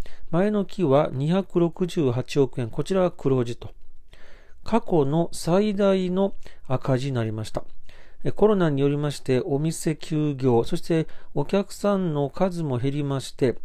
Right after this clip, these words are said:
総合スーパー、これジーエムエスだけでなく、テナントの運営ということ、または金融事業も悪化したとありまして、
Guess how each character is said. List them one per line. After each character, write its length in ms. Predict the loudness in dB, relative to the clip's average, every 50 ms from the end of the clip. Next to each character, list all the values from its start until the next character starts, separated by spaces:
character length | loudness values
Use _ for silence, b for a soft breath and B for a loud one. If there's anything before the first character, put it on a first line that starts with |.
| -6 -4
総 400 | 2 4 6 8 8 6 6 4
合 380 | 4 4 6 6 6 6 2 0
ス 260 | -4 -6 -4 0 2
ー 180 | 2 2 2 0 -4 -4
パ 100 | -2 -2
ー、 140 | -2 -2 -2 -4 -6 -6 B B B B B B B B
こ 100 | -4 -2
れ 140 | -2 -2 -2
ジ 480 | -2 0 0 0 2 0 0 2 4
ー 60 | 4
エ 60 | 4 4
ム 220 | 2 0 2 2
エ 80 | 4 4
ス 180 | 4 2 b b b b b b b -2
だ 180 | 0 0 0
け 180 | 2 2 2 4
で 160 | 4 4 2
な 220 | 2 0 -2 -4
く、 340 | -4 -2 2 4 4 4 4 2 B B B B B B B
テ 140 | 4 4 4
ナ 200 | 4 4 2 2
ン 140 | 2 0 -2
ト 180 | -2 0 0
の 200 | 2 2 2 0
運 380 | 0 0 0 2 2 2 2 2
営 200 | 2 2 2 0
と 120 | 0 0
い 60 | 0 0
う 60 | 0
こ 100 | -2 -2
と、 160 | -2 -2 -2 -2 b b b b b b b -2
ま 100 | -2 0
た 140 | 2 2 2
は 140 | 2 2
金 400 | 0 -2 -2 -2 0 0 0 0
融 240 | 0 2 2 0 0
事 200 | 0 -2 -2 0
業 200 | 2 2 2 4
も 160 | 2 0 0 0
悪 160 | 0 -2 -2 -2 -6
化 160 | -6 -4 -4 -4
し 80 | -2
た 160 | 0 2 2
と 200 | 2 2 2 2
あ 40 | 2
り 140 | 0 -2 -4
ま 160 | -6 -8 -8
し 100 | -10 -10
て、 300 | -2 2 2 2 2 2